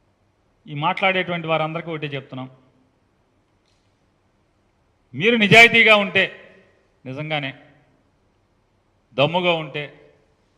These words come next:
రాజీనామా లెటర్ ఒకటి స్పీకర్ గారి మొఖాన్ని పడేయచ్చు కదా. స్పీకర్ గారు ఒకటి పడేసేసి, మీ నిజాయితీ ఏంటో, మీ బలం ఏంటో,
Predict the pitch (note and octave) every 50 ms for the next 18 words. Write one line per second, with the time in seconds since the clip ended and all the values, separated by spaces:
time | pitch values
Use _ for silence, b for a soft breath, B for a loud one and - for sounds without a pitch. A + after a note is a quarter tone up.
0 | _ _ _ _ _ _ _ _ _ _ _ _ _ _ _ _ _ _ _ _
1 | C3+ C#3 E3 G3 G#3 A3+ A3+ G#3+ G#3+ G#3 G3 F#3+ F#3 F#3 F#3+ F3+ E3+ E3+ E3 D#3+
2 | D3+ C3+ D3 F#3+ F#3+ F#3+ F#3+ F3+ F#3 E3+ D#3+ D#3+ D3+ C#3+ C3+ C3 D3 D#3 D#3+ E3
3 | D#3 - - C#3+ C#3 D#3+ E3+ D3 B2+ B2 _ _ _ _ _ _ _ _ _ _
4 | _ _ _ _ _ _ _ _ _ _ _ - F3+ F#3+ G3+ G3 F#3+ G3 F#3 F3+
5 | F#3 F3 D#3+ D3 E3 F3 F#3 F3+ E3+ F#3 E3 - F#3 G#3+ G3 E3+ D#3 - - -
6 | - - _ _ _ _ _ - C#3+ D#3 E3 E3 E3 F#3 F#3+ G3 G3 F3 F#3+ F3+
7 | F3+ F3 G3+ F#3+ F3+ F3 E3+ - D#3 F3 F#3+ G3+ G3+ G3 F#3+ G3